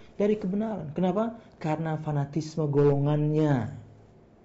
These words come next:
Dia akan ta'assub dengan golongannya, jamaahnya, pahamnya. Tidak seperti itu. Wallahu a'lam bissawab.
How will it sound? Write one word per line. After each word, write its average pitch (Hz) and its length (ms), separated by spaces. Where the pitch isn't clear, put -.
Dia 165 320
akan 165 240
ta'assub 165 560
dengan 175 320
golongannya, 170 800
jamaahnya, 175 1040
pahamnya. 190 1040
Tidak 294 160
seperti 339 400
itu. - 240
Wallahu 165 640
a'lam 160 400
bissawab. - 560